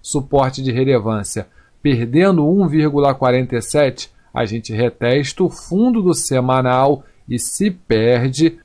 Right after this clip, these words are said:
podemos começar uma tendência de baixa no semanal. Aí o papel fica muito feio. Aqui, para quem gosta de operar o setup do semanal, o papel deu venda no semanal,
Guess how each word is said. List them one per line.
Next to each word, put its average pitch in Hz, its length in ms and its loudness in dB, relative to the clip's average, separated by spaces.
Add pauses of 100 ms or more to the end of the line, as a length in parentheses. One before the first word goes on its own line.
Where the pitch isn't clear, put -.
(120)
podemos 143 560 -2
começar 147 640 -2
uma 151 200 -2
tendência 160 920 -2
de 143 140 -2
baixa 120 520 0
no 131 140 -4
semanal. 123 680 -4 (260)
Aí 120 400 -2 (200)
o 139 120 -4
papel 147 540 0
fica 156 340 -2
muito 143 400 -4
feio. 107 380 -4 (280)
Aqui, 110 380 -2
para 131 260 0
quem 151 240 -4
gosta 165 380 2
de 156 80 2
operar 131 540 0 (260)
o 127 80 -8
setup 185 640 -2
do 170 120 0
semanal, 156 760 0 (200)
o 123 80 -6
papel 127 480 0
deu 156 360 2
venda 160 380 2
no 143 100 -2
semanal, 135 760 0